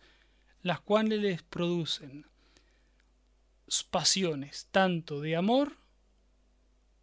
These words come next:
o de tristeza. La filosofía de Spinoza es una filosofía de la potencia, es sobre el conocimiento, se basa en el conocimiento del cuerpo.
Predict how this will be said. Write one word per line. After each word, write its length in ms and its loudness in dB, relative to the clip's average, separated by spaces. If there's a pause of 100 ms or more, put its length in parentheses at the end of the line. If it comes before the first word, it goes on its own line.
o 120 -2
de 120 0
tristeza. 720 -10 (1400)
La 140 2
filosofía 600 4
de 460 4
Spinoza 460 0
es 140 0
una 160 0
filosofía 600 0
de 80 0
la 140 0
potencia, 560 -2
es 80 0
sobre 240 2
el 80 -2
conocimiento, 920 0 (720)
se 180 -2
basa 320 4
en 60 2
el 120 0
conocimiento 680 0
del 140 -2
cuerpo. 680 -2